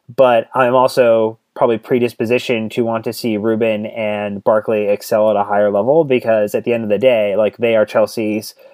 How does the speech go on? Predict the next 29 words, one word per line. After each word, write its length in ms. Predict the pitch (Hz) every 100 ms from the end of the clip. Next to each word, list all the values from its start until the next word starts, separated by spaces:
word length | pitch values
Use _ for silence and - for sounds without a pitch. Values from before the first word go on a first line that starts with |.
| _ _ _
players. 720 | - 190 123 113 160 - -
Um, 540 | - 123 117 110 110 107
they 160 | 123
have 300 | 117 107 110
long-term 420 | 123 113 107 117 104
contracts 440 | 107 98 110 -
with 100 | 104
the 60 | 120
club, 420 | - 107 104 104
and 400 | - 104 98 101 - _ _ _
that 520 | - 123 127 120 - -
to 100 | 135
me, 600 | 120 131 120 110 107 107
you 60 | 117
know, 120 | 107
would 180 | 104 -
kind 140 | 113
of 100 | 98
signal 560 | - 104 104 104 101 - _ _
being 140 | 139
able 160 | 127 123
to 80 | 117
spend 500 | - 123 120 120 120 _ -
elsewhere, 560 | 123 - 196 220 220 - -
like, 260 | 123 113
uh, 260 | 113 113 110 110 _ _ _ _ _ _ -
on 180 | 143 131
right 220 | 123 117
wing, 440 | 117 120 117 117